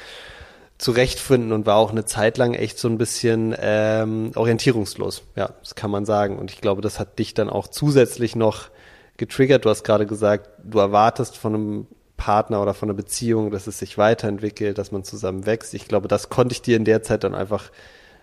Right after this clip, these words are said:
nicht besonders geben. Und da hat's dann angefangen,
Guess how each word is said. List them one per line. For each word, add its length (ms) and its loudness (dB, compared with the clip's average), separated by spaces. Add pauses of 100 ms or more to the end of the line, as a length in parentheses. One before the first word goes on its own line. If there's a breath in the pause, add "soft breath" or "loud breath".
nicht 200 -4
besonders 640 -2 (120)
geben. 360 2
Und 200 -10
da 160 2
hat's 220 -6
dann 200 0
angefangen, 720 -4